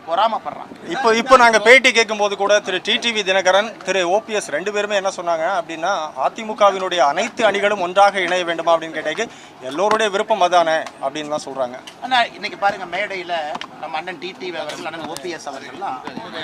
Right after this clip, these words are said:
Speaker 1: நம்மோடு இணைஞ்சு பயணிக்கிறாங்க. ஒரு வலிமையான ஒரு தேசிய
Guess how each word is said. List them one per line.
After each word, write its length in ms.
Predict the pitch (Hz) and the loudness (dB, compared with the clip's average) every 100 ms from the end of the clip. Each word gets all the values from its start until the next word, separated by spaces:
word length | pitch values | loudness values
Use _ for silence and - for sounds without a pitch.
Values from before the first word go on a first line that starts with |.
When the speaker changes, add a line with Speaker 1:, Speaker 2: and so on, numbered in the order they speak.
| 151 139 - 170 | -12 -12 -10 -10
Speaker 1:
நம்மோடு 320 | 175 214 247 196 196 | -4 4 4 4 -2
இணைஞ்சு 340 | 233 233 269 - | -2 -2 -6 -2
பயணிக்கிறாங்க. 600 | 175 180 180 170 156 156 202 233 175 135 - 170 | -2 -2 -6 -2 -2 -2 -4 -4 -8 -10 -12 -8
ஒரு 100 | 160 170 | 0 0
வலிமையான 720 | 214 240 233 208 202 208 247 | 0 -2 0 2 2 2 0
ஒரு 100 | 190 160 | -4 -2
தேசிய 300 | 196 226 226 | -2 -2 -4